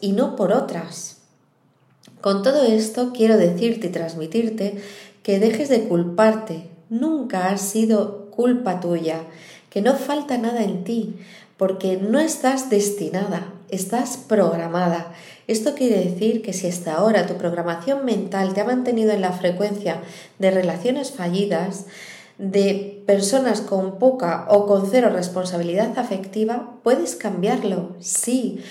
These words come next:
porque no depende de ellos, depende de ti, el cambio está en ti.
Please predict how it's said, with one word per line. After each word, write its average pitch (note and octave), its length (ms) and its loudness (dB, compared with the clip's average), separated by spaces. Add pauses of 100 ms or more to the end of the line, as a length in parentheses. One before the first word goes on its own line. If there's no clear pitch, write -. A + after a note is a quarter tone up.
(240)
porque F3 200 -6
no A#3+ 140 2
depende B3+ 720 0
de D#3+ 200 2
ellos, E3+ 360 -4
depende B3+ 480 -2
de F#3 160 -2
ti, A3 280 0
el F3 180 2
cambio C4 340 -2
está G#3+ 240 -2
en F#3+ 240 -2
ti. F#3+ 380 -4